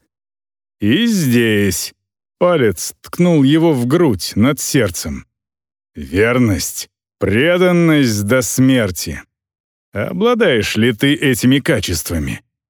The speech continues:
Глорнер пожал плечами. «Время рассудит.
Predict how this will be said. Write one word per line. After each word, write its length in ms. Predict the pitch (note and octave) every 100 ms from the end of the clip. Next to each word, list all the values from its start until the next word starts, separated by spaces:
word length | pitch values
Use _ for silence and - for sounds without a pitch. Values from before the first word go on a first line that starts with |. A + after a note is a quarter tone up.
| _ _ _
Глорнер 540 | F2 G#2+ D3+ B2+ A#2
пожал 400 | F#2 G#2+ G#2+ A2
плечами. 640 | F2+ F#2 F#2+ G#2 D2+ C2+ - _ _ _ _ _ _ -
«Время 560 | D2+ G2+ F3 G3+ G3
рассудит. 760 | F3+ D#3+ - - B3 F3 C2